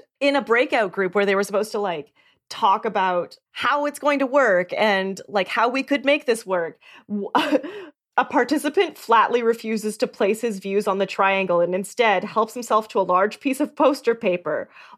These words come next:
On it, he writes three questions in blue marker. "Is the human that gave us the climate crisis capable of properly or safely regulating S R M," which is, like,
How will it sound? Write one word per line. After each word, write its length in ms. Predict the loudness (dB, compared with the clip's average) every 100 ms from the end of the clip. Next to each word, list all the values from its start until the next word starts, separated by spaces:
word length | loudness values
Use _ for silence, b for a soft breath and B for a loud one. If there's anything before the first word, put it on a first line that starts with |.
| 2
On 220 | 4 4
it, 80 | -2
he 160 | 0
writes 240 | 2 0 -2
three 260 | -4 -4
questions 540 | 0 -2 -2 -4 -4 -4
in 80 | -4
blue 220 | 0 0
marker. 580 | 0 -2 -6 -10 -10 _ _ _ B B B B
"Is 200 | 0 2
the 120 | 0
human 400 | 2 2 2 2
that 160 | 0 2
gave 240 | 2 2
us 140 | 0 -2
the 100 | -2
climate 380 | 0 0 0
crisis 400 | -2 -2 -2 -6
capable 440 | 0 0 0 0 -2
of 140 | -2
properly 640 | 0 0 2 0 -2 -4 _ -4
or 160 | -2 0
safely 480 | 0 0 2 0
regulating 760 | 2 0 0 0 2 0 -4 -6 b b b
S 160 | -2 4
R 180 | 4
M," 220 | 4 0 -2
which 160 | -8
is, 140 | -6 -2
like, 260 | -4 -6